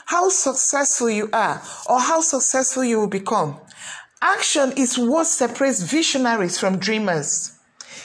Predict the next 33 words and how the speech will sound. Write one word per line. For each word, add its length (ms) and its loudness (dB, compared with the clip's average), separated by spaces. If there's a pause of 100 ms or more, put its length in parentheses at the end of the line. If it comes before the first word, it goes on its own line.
(180)
Taking 360 2
that 140 0
first 360 0 (100)
step. 360 0 (640)
You 100 2
know, 140 4
sometimes 680 0
we're 240 2
in 80 -2
that 140 0
state 440 -2
where 200 0
we 100 -2
say, 300 -2 (300)
"I 140 2
want 260 2
to 80 -2
do 180 -2
this, 360 -4
I 140 2
want 220 2
to 80 -2
do 140 0
this, 300 -2
I 120 2
want 200 2
to 60 -6
do 160 -4
this." 200 -4 (340)
And 180 4
we 140 0
keep 180 4
procrastinating. 1160 -2